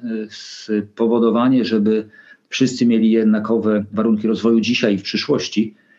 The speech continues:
No a do tego chyba też niezbędne jest, y, regulatorzy uznali, że niezbędne jest dbanie o transparentność komunikacji,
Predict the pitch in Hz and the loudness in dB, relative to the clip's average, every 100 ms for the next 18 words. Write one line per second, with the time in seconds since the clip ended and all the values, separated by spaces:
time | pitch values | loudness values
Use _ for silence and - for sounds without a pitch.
0 | _ _ - 143 156 165 160 180 175 151 | _ _ -4 -2 0 0 2 2 2 2
1 | 139 135 127 - 143 135 143 135 135 104 | 2 0 0 -2 -2 0 0 2 0 2
2 | 131 139 113 104 95 95 - 107 101 98 | 2 2 2 0 0 -6 -4 -2 -2 -4
3 | 104 107 110 104 117 107 110 104 107 107 | -6 -2 -2 -2 -2 -2 -2 0 0 2
4 | 107 101 101 101 101 98 107 104 98 90 | 0 0 -2 -2 -4 -2 2 2 2 -4
5 | 98 104 101 101 101 104 - - _ - | -2 0 0 -2 -6 -8 -14 -20 _ -6
6 | 113 107 107 107 113 113 110 - 104 104 | -2 -2 0 2 2 0 -2 -2 0 2
7 | 104 98 - 92 - - 95 92 | 2 0 -2 -6 -6 -4 -2 -2